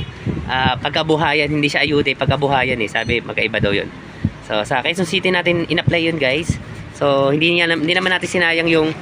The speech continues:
binigay nilang pera o hindi tayo kumain o pinasyal o binili lang natin sa Shopee. Ito yung in-order natin mga piyesa para, ah, tumubo o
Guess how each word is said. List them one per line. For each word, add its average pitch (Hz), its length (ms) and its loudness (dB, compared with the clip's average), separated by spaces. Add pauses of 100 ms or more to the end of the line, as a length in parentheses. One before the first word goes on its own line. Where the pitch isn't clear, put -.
(280)
binigay 180 320 2
nilang 180 240 2
pera 175 320 4
o 165 80 2
hindi 156 160 2
tayo 151 320 2
kumain 170 720 2
o 147 240 4 (240)
pinasyal 160 480 2
o 151 80 2
binili 147 320 2
lang 147 160 2
natin 143 240 2
sa 147 80 2
Shopee. 151 480 2 (400)
Ito - 140 2 (100)
yung 190 480 0
in-order 180 320 4
natin 165 320 0
mga 143 160 2
piyesa 143 400 2
para, 147 400 4 (800)
ah, 135 800 2
tumubo 220 400 6
o 165 200 4